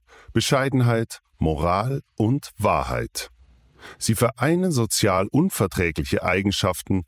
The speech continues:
die aber im beruflichen Ellbogenkampf ein schnelleres Vorankommen begünstigen können. Tatsächlich wird dies durch zahlreiche Forschungsergebnisse bestätigt.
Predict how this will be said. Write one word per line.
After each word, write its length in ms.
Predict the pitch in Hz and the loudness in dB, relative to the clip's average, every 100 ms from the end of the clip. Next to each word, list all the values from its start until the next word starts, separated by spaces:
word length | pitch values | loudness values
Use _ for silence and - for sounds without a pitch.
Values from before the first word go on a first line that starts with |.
| - - - | -12 -20 -4
die 180 | 131 170 | 0 2
aber 220 | 127 113 | 2 2
im 120 | 107 98 | 2 2
beruflichen 680 | 101 113 233 - 120 117 | 2 2 0 0 0 0
Ellbogenkampf 1000 | 131 175 156 87 80 78 - 92 123 - - - | 0 0 0 0 0 -2 0 0 -2 -8 -16 -6
ein 160 | 92 | -4
schnelleres 560 | 87 - 117 165 143 139 | -2 0 2 2 0 0
Vorankommen 760 | - 85 80 87 - 98 107 113 | 0 2 2 0 0 0 0 -2
begünstigen 680 | 135 - 131 - - 135 | -2 0 0 0 -4 -4
können. 320 | - 69 64 - _ - - - _ _ - - - | -4 -4 -4 -8 _ -20 -20 -20 _ _ -20 -20 -8
Tatsächlich 800 | - 147 196 - 120 - 101 - - - - | -2 -2 0 -2 0 0 -2 -4 -14 -20 -4
wird 160 | 98 - | -4 -2
dies 180 | 123 - | -4 -2
durch 160 | 95 | -4
zahlreiche 680 | - - 143 165 117 104 110 | -2 0 2 0 0 0 -2
Forschungsergebnisse 1000 | - - 98 104 92 98 87 78 82 - | 0 0 0 0 -2 -2 -2 -2 -2 -2
bestätigt. 800 | 113 143 - 76 - - - - | -2 -2 -2 -2 -4 -12 -14 -20